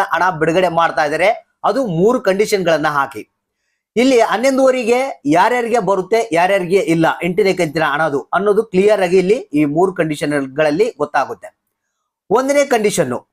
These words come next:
ಮೊದಲನೇದು, ಇಲ್ಲಿ ಒಂದನೇ ಕಂತಿನಿಂದ ಏಳನೇ ಕಂತಿನ ಹಣ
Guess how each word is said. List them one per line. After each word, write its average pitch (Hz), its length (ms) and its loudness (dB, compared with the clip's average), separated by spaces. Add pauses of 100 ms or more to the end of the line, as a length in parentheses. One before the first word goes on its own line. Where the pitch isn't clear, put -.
(340)
ಮೊದಲನೇದು, 233 680 2
ಇಲ್ಲಿ 233 640 0 (420)
ಒಂದನೇ 233 360 0
ಕಂತಿನಿಂದ 226 540 2 (220)
ಏಳನೇ 214 340 2
ಕಂತಿನ 202 320 0 (100)
ಹಣ 170 160 0